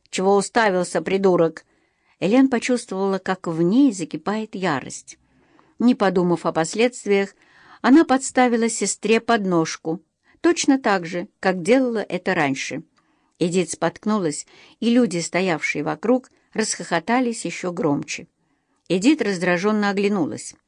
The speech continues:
и на мгновение Элен заглянула ей в глаза. Она увидела в них слезы, и ей стало жаль сестру. «Элен Виора?»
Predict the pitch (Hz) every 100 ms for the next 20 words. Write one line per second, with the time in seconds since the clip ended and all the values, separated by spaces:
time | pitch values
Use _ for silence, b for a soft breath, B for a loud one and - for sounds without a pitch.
0 | _ _ _ - 170 165 160 170 175 233
1 | 202 160 151 160 240 285 - 175 175 170
2 | 170 214 190 170 175 185 180 165 127 -
3 | _ _ _ _ _ _ - 170 175 175
4 | 196 175 170 170 165 160 202 247 220 151
5 | b b b b b 175 233 226 220 214
6 | 214 240 196 160 - 147 - 151 135 -
7 | _ _ _ _ _ _ _ _ _ _
8 | _ _ _ 170 180 196 220 196 180 170
9 | 156 170 262 339 370 190